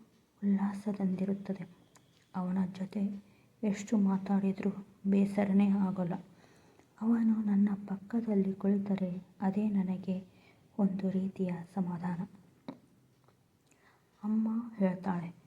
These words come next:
"ಇನ್ನೂ ಹದ್ಬಸ್ತಿನಲ್ಲಿ ಇಡ್ಬೇಕಂತ ನನ್ನ, ಇನ್ನೂ ಎಷ್ಟು ಹದ್ಬಸ್ತಿನಲ್ಲಿ ಇಡಬೇಕಾಗಿತ್ತು?" ನಾನು ಒಂದು ದಿನಾನೂ ಅವರಿಗೆ ಎದುರು ಬದುರು ಮಾತಾಡಿಲ್ಲ.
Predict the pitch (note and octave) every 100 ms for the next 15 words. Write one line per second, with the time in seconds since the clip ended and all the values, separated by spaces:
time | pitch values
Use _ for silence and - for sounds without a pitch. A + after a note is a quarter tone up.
0 | - _ _ _ _ _ G#3+ G#3 A3+ A3+
1 | F#3 F#3 - G3 - - G3 G3+ F#3+ F3+
2 | F3+ E3+ F#3+ E3 - - - _ _ _
3 | _ - F#3+ F3 E3+ - - - - _
4 | _ _ - G#3+ A#3+ A#3 G#3 G3+ - -
5 | B3+ - - G3+ G3+ G#3 G#3 - G3 F#3+
6 | F#3 F#3+ G3 - F#3 F#3 E3+ F#3+ F#3+ -
7 | _ - - - _ _ - G#3 G#3 G3+
8 | G3+ - G3 G3+ A3+ A#3+ G#3 F#3+ G3+ G3+
9 | F#3+ G3 G3 - - - _ _ _ _
10 | - G3 G3 F#3+ F#3+ F#3+ G3 - F#3 G#3+
11 | A3 G#3 G3 F#3+ G3 F3+ E3+ - F#3+ F3+
12 | E3+